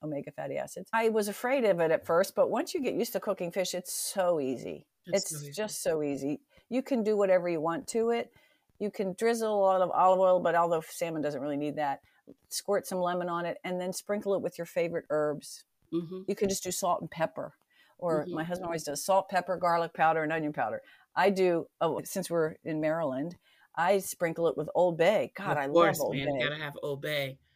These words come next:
Speaker 2: So,
Speaker 1: You
Speaker 2: yeah.
Speaker 1: know?
Speaker 2: Yeah.
Speaker 1: Sprinkle a salmon with Old Bay, pop it in the oven. It's done in seventeen minutes, four hundred degrees.
Speaker 2: Yes.
Speaker 1: So,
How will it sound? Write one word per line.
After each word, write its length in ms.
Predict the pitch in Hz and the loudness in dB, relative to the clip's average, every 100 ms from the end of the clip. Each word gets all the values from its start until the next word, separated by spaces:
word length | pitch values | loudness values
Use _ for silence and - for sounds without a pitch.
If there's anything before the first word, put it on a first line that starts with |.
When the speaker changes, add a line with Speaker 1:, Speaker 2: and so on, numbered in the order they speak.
| _ | _
Speaker 2:
So, 280 | - - 135 | -14 -8 -6
Speaker 1:
You 160 | 131 190 | -4 -2
Speaker 2:
yeah. 100 | 135 | 0
Speaker 1:
know? 260 | 190 277 - _ _ _ _ - | -2 -4 -6 _ _ _ _ -2
Speaker 2:
Yeah. 80 | 262 | 4
Speaker 1:
Sprinkle 300 | 254 277 254 | 4 4 2
a 60 | |
salmon 380 | 214 220 220 240 | 2 0 0 2
with 120 | 208 | 4
Old 200 | 196 208 | 6 8
Bay, 160 | 202 202 | 8 8
pop 260 | 202 208 208 | 8 4 4
it 40 | |
in 60 | 185 | 0
the 100 | 185 | 0
oven. 160 | 185 | 0
It's 160 | 170 - | -4 -4
done 200 | 180 185 | -2 -2
in 180 | 165 - | -4 -6
seventeen 540 | - 185 180 175 170 | -2 0 0 -4 -4
minutes, 240 | 165 156 - | -4 -6 -6
four 160 | 151 | -6
hundred 180 | 156 143 | -4 -6
degrees. 420 | - 131 90 - - _ _ _ - | -6 -6 -8 -10 -18 _ _ _ -6
Speaker 2:
Yes. 160 | 147 | 2
Speaker 1:
So, 340 | 139 185 175 | 8 10 8